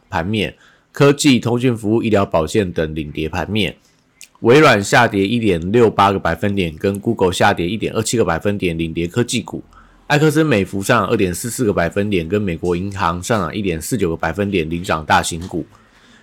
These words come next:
美股自十一月起连涨三周，受惠到通膨降温跟美债利率回跌等利多。近期美股走势相当强劲，那本周市场关注辉达财报跟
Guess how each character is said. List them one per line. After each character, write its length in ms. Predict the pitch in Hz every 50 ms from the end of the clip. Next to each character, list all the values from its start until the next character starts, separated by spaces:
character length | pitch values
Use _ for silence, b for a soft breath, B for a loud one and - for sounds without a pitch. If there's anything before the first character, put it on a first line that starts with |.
| b b b
美 160 | - 127 165
股 160 | 160 160 135
自 200 | 123 - 160 151
十 200 | - - - 120
一 120 | 123 131 143
月 240 | 151 160 147 127
起 400 | - - - - - 90 80 87
连 260 | 80 92 92 98 107 104
涨 240 | - 85 82 80
三 340 | 80 - - 95 98 101 101
周， 300 | 95 - 104 98 98 101
受 240 | 98 - - 127 113
惠 140 | 120 120 110
到 160 | 113 107 101
通 240 | 95 - 113 117 110
膨 180 | 101 87 87
降 320 | 87 - 95 98 95 95 98
温 180 | 101 101 101
跟 160 | 98 - 110 107
美 140 | 98 87
债 160 | 82 - 95 98
利 60 | 98
率 240 | 98 104 104 101 101
回 280 | - - 85 82 95
跌 240 | 92 - 87 85 85
等 220 | 82 - 78 73
利 160 | 90 107 98 87
多。 340 | - 98 95 95 95 95 - b b b b b b b
近 160 | 180 180 170
期 180 | - 127 120
美 180 | 113 113 113 120
股 140 | 113 120 123
走 180 | - - 87
势 160 | 82 - 117 107
相 200 | - - 98 101
当 180 | 104 104 101
强 240 | - - 85 85 87
劲， 260 | 87 - 117 87 - - _ _
那 160 | - 110 101
本 260 | - - 92 90 85
周 220 | 82 - 123 123 131
市 140 | 117 - 135
场 200 | 117 85 87 90
关 300 | - 104 104 107 110 107
注 240 | - 127 113 101
辉 160 | 87 - 113 107
达 220 | - 85 85 85
财 240 | - - 95 85 87
报 280 | - 107 98 85 85
跟 160 | 87 - 101